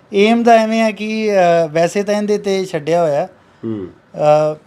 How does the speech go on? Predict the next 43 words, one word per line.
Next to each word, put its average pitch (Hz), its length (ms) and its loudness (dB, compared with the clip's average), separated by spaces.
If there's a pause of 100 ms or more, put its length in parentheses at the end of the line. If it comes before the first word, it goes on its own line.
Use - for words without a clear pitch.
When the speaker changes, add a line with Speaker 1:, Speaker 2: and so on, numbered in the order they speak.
Speaker 1:
ਮੇਰਾ 180 460 2
ਜੋ, 208 320 0
ਮੈਂ 185 260 0
ਤਾਂ 196 120 -4
ਕਹਿੰਦਾ 196 300 -2
ਸੀਗਾ 190 280 -6
ਇਹ 190 180 -2
ਐਮ 170 220 -2
ਐਸ 180 120 -2
ਸੀ 185 260 -6
ਫਿਜ਼ਿਕਸ 170 400 -6
ਕਰਕੇ 156 400 -4
ਪੀ 160 240 -4
ਐਚ 165 200 -2
ਡੀ 165 420 -4
ਤਾਂ 160 100 -2
ਉਸ 160 320 -4
ਫੀਲਡ 156 280 -4
'ਚ, 151 120 -10 (560)
Speaker 2:
ਹੂੰ। 101 200 -8
Speaker 1:
ਅ, 143 220 -6
ਸਾਇੰਟਿਸਟ 160 500 -2
ਦੇ 160 120 -2
ਤੌਰ 143 280 -2
'ਤੇ 143 140 -10
ਜਾਵੇ। 131 280 -6
ਮੇਰੀ 147 300 -4
ਜੋ 143 120 -8
ਇੱਛਾ 139 300 -6
ਸੀ 143 140 -8
ਇਹਨੂੰ 147 180 -8
ਮੈਂ 143 80 -6
ਕਿਹਾ 147 380 -2
ਵੀ 135 140 -8
ਸੀ। 156 220 -12
Speaker 2:
ਵੀ 117 60 -6
ਚਾਚੇ 135 360 -2
ਵਾਂਗੂ 156 180 0
ਮਾਸਟਰ 139 400 -6
ਨਾਲ 120 100 -4
ਲੱਗੇ, 131 440 -2
ਅੱਗੇ 175 240 0
ਜਾਏ। 98 300 -6